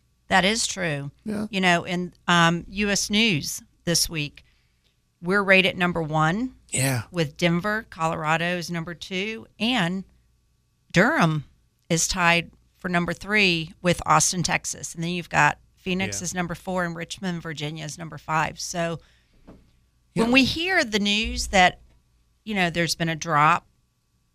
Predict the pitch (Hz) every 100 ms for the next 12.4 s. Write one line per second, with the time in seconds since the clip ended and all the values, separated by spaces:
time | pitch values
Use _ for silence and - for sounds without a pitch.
0 | - 151 131 90 - - _ _ _ _
1 | 185 170 180 165 190 202 202 226 _ _
2 | _ _ 208 180 151 151 202 196 202 190
3 | 180 - 175 180 170 165 165 175 - 185
4 | 175 196 202 - 95 92 - 269 302 -
5 | - - 196 170 202 - 262 269 294 285
6 | 269 294 302 285 - - 107 98 98 233
7 | 226 226 220 240 240 240 233 233 220 -
8 | _ - 233 262 262 254 226 - 175 170
9 | - - - _ _ - 196 226 214 190
10 | 196 - 233 233 - _ _ _ _ _
11 | _ _ _ _ _ _ _ _ - 202
12 | 190 233 220